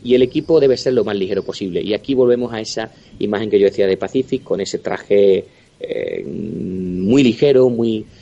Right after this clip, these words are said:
A ver, no podemos, si tú comparas un soldado de la infantería de marina, eh, en, desplegado en infa-, en, en el Pacífico, con uno que estuviera en Europa, es como el día y la noche. Es decir, el de, el de Europa va con un equipo, con un sobrepuesto, con una chaqueta,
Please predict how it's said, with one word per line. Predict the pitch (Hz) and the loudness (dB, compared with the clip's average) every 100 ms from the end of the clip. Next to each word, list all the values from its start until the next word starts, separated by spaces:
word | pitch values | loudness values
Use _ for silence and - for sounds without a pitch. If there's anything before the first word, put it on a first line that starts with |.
| - - | -20 -8
A | - | 0
ver, | 110 | 0
no | 110 123 143 | 2 2 2
podemos, | 151 139 101 104 | 2 0 -6 -8
si | 117 | -6
tú | 156 | -2
comparas | 151 156 143 139 139 | 0 0 0 -4 -4
un | |
soldado | 131 123 123 120 | -2 0 2 2
de | 113 | 0
la | 107 | -2
infantería | 107 104 101 101 113 | -4 -6 -4 0 0
de | |
marina, | 113 107 98 92 - | 0 -2 -2 -4 -8
eh, | - - | -12 -10
en, | 107 101 | -6 -4
desplegado | 95 - 104 110 120 | -2 0 2 4 2
en | 117 | 0
infa-, | 107 101 | -4 -6
en, | 107 104 107 101 | -6 -6 -8 -10
en | 101 | -8
el | 104 101 | -6 -4
Pacífico, | 104 101 - - 87 _ _ _ _ | -6 -8 -10 -8 -10 _ _ _ _
con | - 117 | 2 4
uno | 143 | 4
que | 127 | 2
estuviera | - 117 107 | 2 2 4
en | 104 | 2
Europa, | 113 135 143 151 - - - - | 2 2 0 -8 -10 -18 -20 -12
es | 104 104 - | -8 -8 -6
como | 117 98 | -2 0
el | |
día | 101 107 | 2 2
y | |
la | 92 | 0
noche. | 92 - - - | -4 -10 -20 -20
Es | - | -12
decir, | 80 | -10
el | 85 | -10
de, | - | -10
el | 90 87 | -6 0
de | |
Europa | 92 104 107 | 2 2 2
va | 101 117 | -2 -2
con | - 98 98 | -4 -2 -2
un | |
equipo, | 95 - 117 - 117 113 | -2 -2 -4 2 4 4
con | 92 | 0
un | 95 | -4
sobrepuesto, | 92 95 90 95 - 107 - - 110 | -4 -2 2 0 2 0 0 0 0
con | 98 95 | 0 -4
una | 98 95 - | -4 -6 -10
chaqueta, | - - 107 - 104 | -6 0 0 2 -2